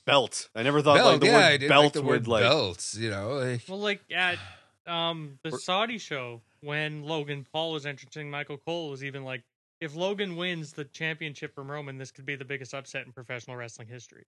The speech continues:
Speaker 1: Yeah.
Speaker 3: It was like, "What?"
Speaker 1: Even making references to the Bullet Club.
Speaker 3: Yep.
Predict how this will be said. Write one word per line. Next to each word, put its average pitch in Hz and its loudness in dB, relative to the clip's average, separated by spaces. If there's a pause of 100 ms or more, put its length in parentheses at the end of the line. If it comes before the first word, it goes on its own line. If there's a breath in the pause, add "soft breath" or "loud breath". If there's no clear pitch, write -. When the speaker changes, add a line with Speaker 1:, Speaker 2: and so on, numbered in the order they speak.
Speaker 1:
Yeah. 139 4 (400)
Speaker 3:
It - -14
was 147 -10
like, 135 -6 (280)
"What?" - -8 (100)
Speaker 1:
Even 120 0
making 123 0
references 117 -2
to - -12
the 104 -8
Bullet 110 -2
Club. 123 2
Speaker 3:
Yep. 147 -2